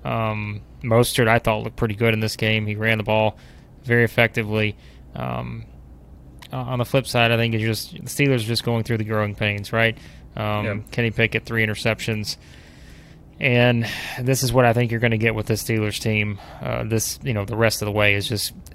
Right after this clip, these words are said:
Speaker 1: you're gonna have these ups and downs offensively. Their defense may be able to keep them in some of these games, but I just think you're gonna, you're gonna struggle a bit offensively at times.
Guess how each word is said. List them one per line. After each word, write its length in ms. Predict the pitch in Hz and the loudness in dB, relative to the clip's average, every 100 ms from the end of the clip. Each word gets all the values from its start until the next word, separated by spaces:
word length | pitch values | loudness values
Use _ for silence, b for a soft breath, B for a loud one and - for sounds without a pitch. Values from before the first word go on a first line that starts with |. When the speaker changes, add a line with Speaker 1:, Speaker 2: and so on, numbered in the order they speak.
| - | -10
Speaker 1:
you're 160 | 147 131 | -2 4
gonna 160 | 127 | 6
have 180 | 120 117 | 6 6
these 160 | 113 120 | 4 0
ups 200 | 110 110 | 0 0
and 80 | |
downs 260 | 110 110 110 | 2 2 4
offensively. 580 | 110 - 113 113 113 113 | 2 2 -2 -2 -2 -2
Their 180 | 107 104 | 0 0
defense 440 | 113 107 113 104 | 0 0 -2 0
may 140 | 110 110 | 2 2
be 140 | 110 | 4
able 140 | 107 | 2
to 140 | 107 104 - - - - | 2 0 -4 -20 -16 -4
keep 140 | 127 120 | -4 0
them 100 | 113 | -2
in 80 | |
some 180 | 104 113 | 0 -2
of 60 | 110 | -2
these 120 | 104 | -2
games, 360 | 117 110 107 101 | 2 2 2 0
but 260 | 110 107 - B B B B - - | 2 2 0 B B B B -16 -6
I 120 | 127 | -4
just 180 | 104 - | -2 -2
think 200 | 110 113 | -4 -4
you're 80 | 107 | -2
gonna, 340 | 107 104 98 - - | 0 0 -2 -6 -14
you're 220 | - 131 | -10 -6
gonna 160 | 110 107 | -2 -2
struggle 320 | - 107 101 | -2 -4 -2
a 40 | 101 | -2
bit 160 | 104 | 0
offensively 480 | 98 95 104 - - | 0 -2 -6 -8 -10
at 100 | - | -10
times. 380 | - - - | -10 -12 -12